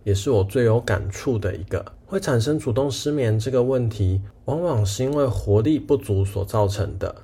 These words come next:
你听到这里可能会想，你有没有搞错？我不想去睡觉，居然是活力不足。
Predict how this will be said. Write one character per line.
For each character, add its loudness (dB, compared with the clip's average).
你 0
听 0
到 0
这 0
里 4
可 4
能 4
会 2
想， 0
你 -2
有 2
没 2
有 0
搞 -2
错？ -2
我 0
不 -2
想 0
去 0
睡 2
觉， 2
居 -4
然 4
是 0
活 4
力 2
不 -2
足。 -4